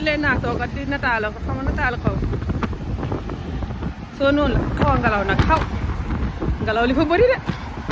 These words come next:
Xaw, dégg ngeen ngelaw bi. Xaw leen ma dagg vidéo bi, ngelaw li fa bëri. Waaw. Maa ngi ñibbi léegi ma xegg si kër gi sax. Dégg ngeen jëf.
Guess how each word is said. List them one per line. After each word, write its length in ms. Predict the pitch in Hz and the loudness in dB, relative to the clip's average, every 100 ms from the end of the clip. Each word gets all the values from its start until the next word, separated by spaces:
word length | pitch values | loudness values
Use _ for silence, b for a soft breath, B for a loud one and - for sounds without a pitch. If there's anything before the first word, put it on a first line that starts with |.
| - - - - - - - - - - - - - - - - - - - | 2 2 2 4 4 4 2 2 -2 -2 -4 -6 -6 -8 -8 -8 -6 -4 -2
Xaw, 160 | 339 262 165 - - - | 2 2 4 2 2 4
dégg 160 | 330 | 4
ngeen 160 | 285 220 | 4 4
ngelaw 200 | 180 165 | 2 0
bi. 100 | - - - - - - - - - | -4 -6 -2 -2 -2 -6 0 2 2
Xaw 120 | 302 269 | 4 6
leen 160 | 233 | 6
ma 80 | 220 | 4
dagg 180 | 254 240 | 2 2
vidéo 260 | 226 202 196 | 0 2 2
bi, 60 | |
ngelaw 200 | 208 254 233 | 4 4 4
li 60 | |
fa 100 | 214 | 2
bëri. 200 | 214 202 - - - - - - - - - - - - - | 0 -2 -4 -8 -8 -10 -10 -12 -14 -14 -12 -10 -10 -8 -2
Waaw. 180 | 196 175 - - - - - - - - - | 0 0 -6 -12 -12 -10 -12 -8 -8 -6 -2
Maa 140 | 233 247 | 0 4
ngi 100 | 247 | 4
ñibbi 180 | 226 214 | 4 6
léegi 200 | 254 254 | 4 4
ma 80 | |
xegg 200 | 247 254 202 | 2 2 0
si 80 | |
kër 140 | - 196 | 0 0
gi 80 | 185 | 0
sax. 140 | 185 - - - - - - - - - - | -4 -4 -2 -2 -2 -2 -2 -4 -2 -2 2
Dégg 200 | 277 277 | 2 4
ngeen 200 | 240 208 | 4 4
jëf. 140 | 226 | 2